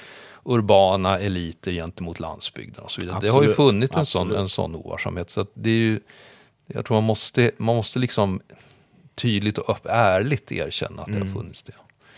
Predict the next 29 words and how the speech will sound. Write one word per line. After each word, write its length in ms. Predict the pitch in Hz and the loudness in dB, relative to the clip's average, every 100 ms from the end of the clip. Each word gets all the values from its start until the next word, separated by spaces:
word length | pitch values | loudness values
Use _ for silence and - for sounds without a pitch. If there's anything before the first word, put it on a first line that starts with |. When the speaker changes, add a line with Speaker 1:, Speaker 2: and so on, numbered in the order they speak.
| - _ _ _ 110 | -20 _ _ _ -6
Speaker 1:
Ehm, 400 | 95 85 95 90 _ _ _ _ _ _ _ | -6 -6 -10 -14 _ _ _ _ _ _ _
det, 300 | 123 107 104 95 _ _ _ | -10 -10 -10 -14 _ _ _
ja. 260 | 107 98 104 - _ _ _ _ _ - | -4 -2 -4 -10 _ _ _ _ _ -6
Men 100 | 104 | 0
det, 140 | 117 | 0
det 120 | 117 | 0
är 40 | 139 | -2
svåra 320 | - 135 139 | 0 2 2
frågor 340 | - 87 90 | 0 -8 -8
att, 400 | 82 82 90 85 | -8 -8 -10 -10
att 240 | 92 87 85 | -12 -14 -14
hitta 160 | - 101 | -14 -14
rätt 240 | 113 - | -14 -18
i. 20 | - _ | -20 _
Det 100 | 110 | -12
är 40 | 104 | -12
det. 340 | - _ - | -16 _ -8
Speaker 2:
Absolut. 440 | 110 - 92 123 113 | -6 -8 -6 -8 -10
Speaker 1:
Det 80 | |
är 80 | 90 | -14
det. 80 | 98 - _ _ _ - - - - | -16 -20 _ _ _ -20 -20 -20 -8
Speaker 2:
Men 140 | - 113 | -2 0
det 80 | 120 | 0
intressanta 680 | 131 131 170 175 175 - | 0 0 0 0 0 0
är 40 | 120 | 2
ju 120 | 104 | 2
då 220 | 95 92 - _ _ _ _ _ _ - | 0 -2 -6 _ _ _ _ _ _ -10
vad 200 | 104 95 | -6 -4
gäller 400 | 90 87 90 | -4 -2 -4